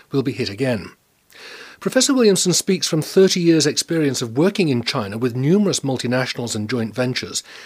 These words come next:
and more recently, assisting Chinese companies venturing abroad. Among the most notable changes he's seen is the emergence of an asset-owning middle class, which is now pressing for a more independent legal system.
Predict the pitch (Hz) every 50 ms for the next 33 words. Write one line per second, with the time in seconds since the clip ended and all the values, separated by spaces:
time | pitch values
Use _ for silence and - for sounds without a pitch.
0 | - - - 156 160 156 - 185 208 214 190 196 190 - - 170 143 - 156 139
1 | - - - - - 143 - - 185 - - 170 160 151 - - - 165 156 151
2 | 151 - - - 147 131 - 127 135 131 117 123 127 120 113 - 117 110 113 117
3 | 113 135 143 117 92 - - - - _ _ _ _ _ 147 165 202 240 269 262
4 | 233 208 185 160 - 143 147 175 220 220 226 190 139 107 - 127 110 92 95 98
5 | 95 - - 107 92 - - - 98 - - 110 123 - - 151 - - 147 -
6 | - 147 139 139 156 165 170 160 180 160 - 147 123 143 139 135 - 147 156 -
7 | - - 190 185 254 233 147 147 143 143 139 143 147 151 151 160 156 156 - -
8 | 202 147 104 - - - 143 143 151 139 123 143 151 170 196 190 - - 156 -
9 | - 135 135 120 - 143 131 131 139 139 143 151 - 147 135 135 143 139 - 131
10 | 120 117 120 127 120 135 143 160 160 - 139 117 - - - - - - - -